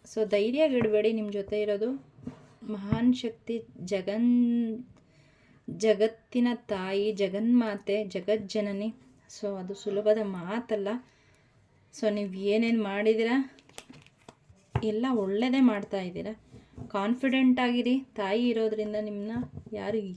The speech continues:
ಏನು ಮಾಡೋಕ್ಕಾಗಲ್ಲ. ಅದು ಕ್ಷಣಿಕ. ಇಷ್ಟು ದಿನ ಅವ್ರಿಗೆ ಜಯ ಸಿಕ್ಕಿದೆ ಅಂತ ನೀವು ಅನ್ಕೊಂಡಿರಬಹುದು, but ಅದು ಕ್ಷಣಿಕ. ನಾವ್ ಏನೇ ಮಾಡಿದ್ರು ಕರ್ಮ ರಿಯಲ್.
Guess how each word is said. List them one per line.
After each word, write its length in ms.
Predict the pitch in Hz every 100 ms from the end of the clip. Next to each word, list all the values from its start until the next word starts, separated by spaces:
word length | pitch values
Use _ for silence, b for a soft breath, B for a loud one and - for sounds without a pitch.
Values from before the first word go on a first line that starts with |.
| -
ಏನು 200 | 202 254
ಮಾಡೋಕ್ಕಾಗಲ್ಲ. 560 | 262 233 226 214 202 208 233 b b b b
ಅದು 160 | 202 233
ಕ್ಷಣಿಕ. 600 | - - 208 214 247 247 214
ಇಷ್ಟು 300 | - - 262
ದಿನ 160 | 254 247 247
ಅವ್ರಿಗೆ 220 | 226 233
ಜಯ 280 | 202 202 233
ಸಿಕ್ಕಿದೆ 640 | - 214 - 220 226 220 - _ _ 208
ಅಂತ 220 | 202 226
ನೀವು 180 | 220 196
ಅನ್ಕೊಂಡಿರಬಹುದು, 760 | 190 196 220 220 196 208 214
but 300 | 202 196 -
ಅದು 120 | 208 214
ಕ್ಷಣಿಕ. 580 | - 220 202 190 - 208 240 - b b b _ _ _ _ _ _ _ _ - _ _ _ _ _ _ _ _ _ 233
ನಾವ್ 200 | 226 208
ಏನೇ 280 | 214 247
ಮಾಡಿದ್ರು 360 | 262 233 214 233
ಕರ್ಮ 300 | 226 202 214 220
ರಿಯಲ್. 360 | 202 202 202